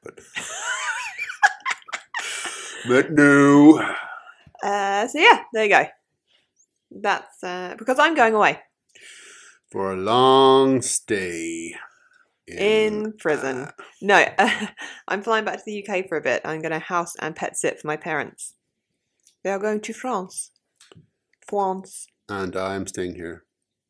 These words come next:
Speaker 2: With all the babies.
Speaker 1: With all the babies. No, but I told you a joke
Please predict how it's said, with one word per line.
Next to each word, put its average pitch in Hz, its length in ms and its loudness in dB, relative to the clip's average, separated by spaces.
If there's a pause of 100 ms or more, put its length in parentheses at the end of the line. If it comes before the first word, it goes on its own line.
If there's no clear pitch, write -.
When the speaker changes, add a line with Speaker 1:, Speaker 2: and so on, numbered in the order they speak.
(220)
Speaker 2:
With 175 180 -10
all 240 140 2
the 254 80 -2
babies. 151 560 0
Speaker 1:
With - 80 -10
all - 80 -14
the 85 80 -14 (120)
babies. - 260 -16 (880)
No, 160 120 6
but 147 500 6 (100)
I 143 580 8 (180)
told 123 200 -4
you 113 80 -2
a 101 100 -4
joke 98 420 -4